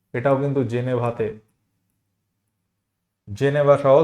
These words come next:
সুইজারল্যান্ডে হেডকোয়ার্টার আছে। এটা হচ্ছে ওয়ার্ল্ড মেট্রোলজিক্যাল অর্গানাইজেশন, আবহাওয়া সংক্রান্ত প্রতিষ্ঠান।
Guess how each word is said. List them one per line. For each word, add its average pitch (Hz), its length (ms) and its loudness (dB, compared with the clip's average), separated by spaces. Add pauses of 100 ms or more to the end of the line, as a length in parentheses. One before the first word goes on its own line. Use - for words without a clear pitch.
সুইজারল্যান্ডে 127 600 2
হেডকোয়ার্টার 127 460 0
আছে। 135 200 -4
এটা 143 180 0
হচ্ছে 127 180 -6 (140)
ওয়ার্ল্ড 143 280 2 (640)
মেট্রোলজিক্যাল 131 680 0 (480)
অর্গানাইজেশন, 117 680 -4 (520)
আবহাওয়া 135 380 2 (140)
সংক্রান্ত 120 440 -6 (1300)
প্রতিষ্ঠান। 113 600 -8